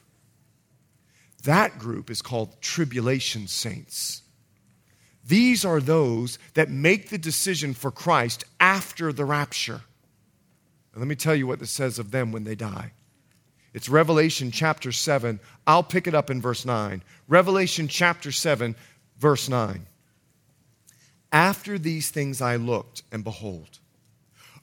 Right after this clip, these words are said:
a great multitude which no one could number, of all nations, tribes, and peoples and tongues." Sounds like Calvary Chapel South Bay.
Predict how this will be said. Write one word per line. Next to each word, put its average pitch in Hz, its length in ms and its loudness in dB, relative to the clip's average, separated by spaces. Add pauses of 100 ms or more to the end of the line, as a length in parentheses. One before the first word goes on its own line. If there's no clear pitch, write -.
(120)
a 139 100 6
great 131 520 -2
multitude 117 720 -4
which 127 240 -4
no 131 260 0
one 185 300 -2
could 143 300 -6
number, 110 500 -4 (180)
of 127 160 0 (100)
all 185 280 4
nations, 135 600 -2
tribes, 180 680 0
and 135 260 -4
peoples 190 500 0
and 139 200 0
tongues." 123 480 0 (200)
Sounds 135 400 -2
like 123 200 -2
Calvary 113 300 -2
Chapel 104 300 -8
South 101 320 -8
Bay. 98 180 -12